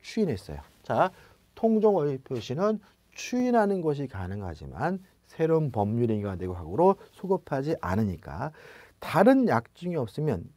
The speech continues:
계약을 체결한 때로부터 유효로 된다는 말은 과거로 소급하다는 얘기고요.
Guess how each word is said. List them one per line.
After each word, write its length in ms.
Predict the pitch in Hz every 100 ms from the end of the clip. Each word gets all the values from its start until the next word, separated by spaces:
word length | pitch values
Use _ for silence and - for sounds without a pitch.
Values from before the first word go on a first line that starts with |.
| _
계약을 580 | - 95 104 123 165 180 -
체결한 560 | - - 220 220 202 190
때로부터 760 | - 143 135 120 117 - 170
유효로 320 | 123 151 151
된다는 420 | 95 82 80 87 76
말은 320 | - 151 196 - _
과거로 440 | - 123 120 170 180
소급하다는 640 | - 254 247 - 160 143
얘기고요. 400 | 101 76 71 131